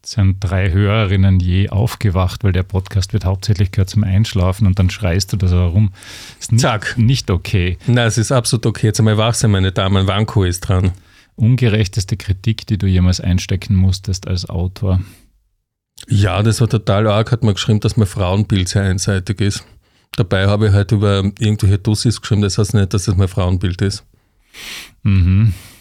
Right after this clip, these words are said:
Speaker 1: Gehst du eigentlich noch oft ins Theater, um zu sehen, was die anderen so tun oder bewusst nicht?
Speaker 2: Ja, ich mein, ich hör mir ganz gern Hörspiele auf Ö eins an, aber die sind am Samstag auch schon ein Schaß geworden. Am Nachmittag kann man leider nicht mehr an. Nein, das zum Mittag ist eine Katastrophe.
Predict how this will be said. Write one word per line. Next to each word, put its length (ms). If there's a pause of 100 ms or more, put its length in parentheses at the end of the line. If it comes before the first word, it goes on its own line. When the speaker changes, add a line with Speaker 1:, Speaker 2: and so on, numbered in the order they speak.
(220)
Speaker 1:
Gehst 220
du 60
eigentlich 360
noch 160
oft 260
ins 180
Theater, 360
um 100
zu 100
sehen, 260
was 140
die 80
anderen 340
so 160
tun 320
oder 220
bewusst 540
nicht? 500 (1600)
Speaker 2:
Ja, 460
ich 40
mein, 220
ich 200
hör 120
mir 120
ganz 240
gern 200
Hörspiele 480
auf 140
Ö 100
eins 300
an, 100
aber 140
die 120
sind 220
am 140
Samstag 400
auch 100
schon 160
ein 40
Schaß 400
geworden. 280 (480)
Am 200
Nachmittag 440
kann 140
man 100
leider 240
nicht 300
mehr 100
an. 220
Nein, 120
das 200
zum 160
Mittag 260
ist 140
eine 60
Katastrophe. 840